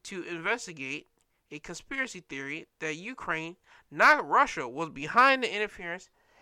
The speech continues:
in the two thousand sixteen presidential election. You are withholding. You are withholding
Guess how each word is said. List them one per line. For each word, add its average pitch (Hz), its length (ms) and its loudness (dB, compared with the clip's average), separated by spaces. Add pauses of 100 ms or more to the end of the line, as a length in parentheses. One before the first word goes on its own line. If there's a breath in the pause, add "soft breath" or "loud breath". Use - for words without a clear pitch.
(140 soft breath)
in 156 80 -8
the 151 60 -8
two 240 160 -14
thousand 226 260 -2
sixteen - 560 -12 (340)
presidential 185 840 -6 (120)
election. 170 540 -6 (3500)
You 269 300 4
are 277 160 8
withholding. 226 920 2 (1900)
You 277 340 -4
are 214 280 6
withholding 160 680 -2